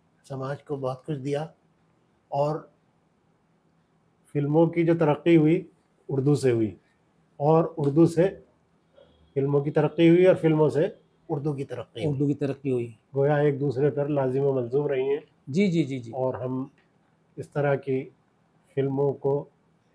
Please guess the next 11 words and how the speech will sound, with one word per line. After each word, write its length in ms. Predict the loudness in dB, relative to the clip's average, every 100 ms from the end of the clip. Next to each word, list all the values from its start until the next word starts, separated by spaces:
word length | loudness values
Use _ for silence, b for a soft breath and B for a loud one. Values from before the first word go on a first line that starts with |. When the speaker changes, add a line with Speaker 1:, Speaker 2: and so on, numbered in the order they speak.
| _ _ _ _
Speaker 1:
देखें 440 | -6 -4 -4 -8 -8 _ _ -12
और 120 | -12
समझें, 540 | -12 -12 -8 -6 -6 -8 -10
उर्दू 280 | -6 -2 0
को 120 | -2
सीखें 320 | -4 -8 -8
उससे। 340 | -10 -12 -16 -16 _ _ _ _ _ _ -14
और 140 | -10
ये 140 | -8 -8
आज 320 | -8 -12 -14
का 260 | -14 -14